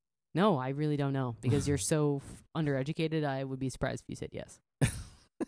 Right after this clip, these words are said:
Speaker 1: What have you had from Hitachino?
Speaker 2: All right, all right, all right, all right, all right. I, I, I get what your point is, is that I'm, but guess what? I'm, most people are my,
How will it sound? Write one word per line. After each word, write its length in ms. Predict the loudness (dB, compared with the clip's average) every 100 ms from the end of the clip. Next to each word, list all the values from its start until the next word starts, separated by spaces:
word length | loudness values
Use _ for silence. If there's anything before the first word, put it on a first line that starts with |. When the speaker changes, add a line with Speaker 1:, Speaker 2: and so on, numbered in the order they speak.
| -10 -20 -18 -16 -8
Speaker 1:
What 120 | 0 2
have 100 | 4
you 120 | 4
had 180 | 4 2
from 120 | -2
Hitachino? 480 | -2 -2 0 -2 -2
Speaker 2:
All 160 | 0 2
right, 260 | 2 0 -2
all 160 | 2 4
right, 240 | 4 0 -2
all 120 | 0
right, 220 | 0 -4 -8
all 100 | -6
right, 240 | -6 -6 -12 -18 -14
all 60 | -12
right. 200 | -14 -16 _ _ _ _ -6
I, 160 | -2 0
I, 300 | 0 0 2
I 40 | 0
get 280 | 4 2 2
what 140 | 0
your 120 | 0
point 340 | 0 0 0 2
is, 180 | 0
is 120 | -2 -4
that 120 | -4
I'm, 160 | -4 -8 -8 -8 -4
but 200 | -6 -2
guess 240 | -4 -2
what? 260 | 0 -2 -4
I'm, 240 | -8 -6 -2
most 380 | 0 0 0
people 400 | -2 0 2 2
are 280 | 2 0 0
my, 600 | -2 -4 -4 -4 -4 -4